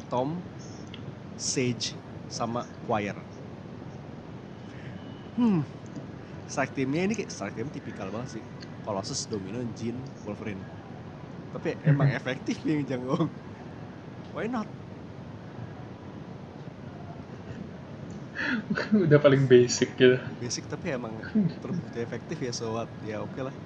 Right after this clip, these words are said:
Speaker 2: Mhm.
Speaker 1: Terus di sini tuh Dawn of X-Force, Fallen Angels. Ini kayak buku. Eh, Brian Hill, Simon Kudranski.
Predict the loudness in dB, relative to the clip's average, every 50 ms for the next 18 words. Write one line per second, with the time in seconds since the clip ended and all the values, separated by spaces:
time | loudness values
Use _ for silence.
0 | -10 -10 -10 -10 -2 4 6 6 6 6 4 2 2 0 -4 -10 -10 -10 -10 -10
1 | -10 -10 -10 -10 -10 -10 -10 -12 -12 -12 -12 -12 -12 -12 -10 -10 -10 -10 -10 -10
2 | -10 -10 -12 -10 -8 -6 -6 -4 -4 -4 -4 -4 -4 -4 -6 -6 -8 -8 -6 -6
3 | -6 -6 -6 -8 -8 -8 -8 -8 -8 -8 -10 -10 -12 -12 -10 -10 -8 -8 -8 -8
4 | -8 -8 -8 -6 -6 -6 -4 -4 -6 -6 -6 -6 -4 -4 -4 -4 -4 -4 -6 -6
5 | -6 -2 0 2 2 2 2 2 0 -2 -2 0 2 2 2 2 0 -2 -2 -4
6 | -4 -4 -4 -4 -4 -4 -4 -6 -6 -6 -6 -6 -6 -6 -6 -6 -6 -8 -8 -6
7 | -6 -6 -6 -6 -8 -10 -10 -10 -10 -10 -10 -10 -10 -10 -10 -12 -12 -12 -12 -12
8 | -12 -12 -12 -12 -12 -12 -10 -10 -10 -8 -8 -10 -10 -10 -12 -12 -12 -10 -10 -10
9 | -10 -12 -12 -12 -12 -12 -12 -12 -12 -12 -12 -12 -12 -12 -12 -12 -12 -12 -12 -12
10 | -12 -12 -12 -12 -12 -12 -12 -12 -12 -12 -12 -12 -12 -10 -10 -10 -10 -8 -4 -4
11 | -4 -4 -4 -4 -4 -4 -2 -2 -4 -4 -4 -4 -2 0 0 0 -2 -2 -4 -4
12 | -4 -4 -4 -6 -6 -6 -8 -8 -6 -4 -4 -4 -4 -6 -8 -8 -8 -10 -10 -10